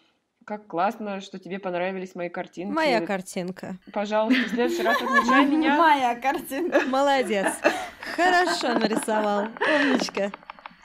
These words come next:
Speaker 1: Ну,
Speaker 2: Возьми
Speaker 1: в следующий раз
Speaker 2: пирожок.
Speaker 1: отмечай меня, чтобы я могла там
Speaker 2: Ой.
Speaker 1: лайкнуть или что-то написать, потому что мне кажется, что в большинстве своем так делают люди помладше,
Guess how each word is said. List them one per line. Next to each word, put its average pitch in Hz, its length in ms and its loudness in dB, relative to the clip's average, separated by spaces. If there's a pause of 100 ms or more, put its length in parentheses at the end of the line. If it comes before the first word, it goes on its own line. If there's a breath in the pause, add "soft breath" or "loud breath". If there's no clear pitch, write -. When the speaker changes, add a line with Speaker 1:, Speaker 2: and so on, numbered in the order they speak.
Speaker 1:
Ну, 247 180 -6
Speaker 2:
Возьми 247 360 -2
Speaker 1:
в 214 40 -6
следующий 208 260 0
раз 240 100 -2
Speaker 2:
пирожок. 196 140 -2
Speaker 1:
отмечай 233 320 -6
меня, 233 320 -4
чтобы 208 220 -10
я 214 100 -4
могла 226 400 -2
там 214 140 -4
Speaker 2:
Ой. 202 40 -4
Speaker 1:
лайкнуть 208 480 -6
или 170 80 -12
что-то - 280 -18
написать, 170 440 -10
потому 190 280 -12
что 196 280 -12
мне 196 300 -12
кажется, 208 380 -12
что 190 320 -12 (420 soft breath)
в - 140 -18
большинстве 208 520 -8
своем 208 300 -8
так 202 180 -8
делают 196 440 -8
люди 196 200 -12
помладше, 220 760 -6